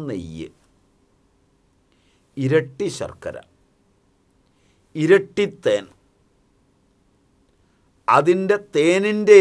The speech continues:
എട്ടിരട്ടി പാൽ എങ്ങ-, എന്നിങ്ങനെയാണ് പഞ്ചസാരക്രമം.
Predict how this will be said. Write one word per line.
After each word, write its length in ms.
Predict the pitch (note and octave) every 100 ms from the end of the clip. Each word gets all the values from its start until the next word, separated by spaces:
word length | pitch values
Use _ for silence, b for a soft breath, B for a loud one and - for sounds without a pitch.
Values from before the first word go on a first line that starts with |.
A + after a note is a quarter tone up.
| F3
എട്ടിരട്ടി 680 | F3 - G3+ F3+ F3+ F#3+ D#3+ -
പാൽ 200 | A2 G#2 - _ _ _ _ _ _ _ _ _ _ _ _ _ _ _ _ _ _ _ _ G#2
എങ്ങ-, 260 | A#2+ D#3 E3+
എന്നിങ്ങനെയാണ് 800 | D3 E3 D3+ D3 C#3 G2+ E2 E2 A2+ _ _ _ _ _
പഞ്ചസാരക്രമം. 1400 | G2 G2+ A2+ B2+ B2+ G2 F2 F#2+ F#2+ F2 _ - C2+ B1+